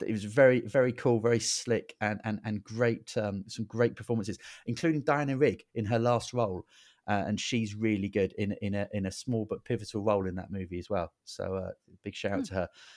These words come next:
Speaker 1: And the final one that I cannot believe has not yet been mentioned in any way at all is, uh, Dune, which, uh, which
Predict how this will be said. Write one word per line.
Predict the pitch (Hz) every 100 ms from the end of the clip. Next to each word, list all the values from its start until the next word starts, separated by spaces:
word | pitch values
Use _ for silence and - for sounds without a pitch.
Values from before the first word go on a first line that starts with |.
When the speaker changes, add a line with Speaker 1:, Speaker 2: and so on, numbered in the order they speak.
| - _ -
Speaker 1:
And | 113
the |
final | - 165 180 131
one | 95 92
that | -
I | -
cannot | - 165 156
believe | 147 143 123
has | 120
not | 139 135
yet | 127 117
been | 120 123
mentioned | 139 - 101
in | 98 - 127
any | 127
way | 120 110
at | 107 147
all | 90 90 - _ _ -
is, | 117 107 -
uh, | 117 104
Dune, | 170 120 92 - _ _ _ _
which, | 113 - - -
uh, | 104 98 -
which | 110 107 - -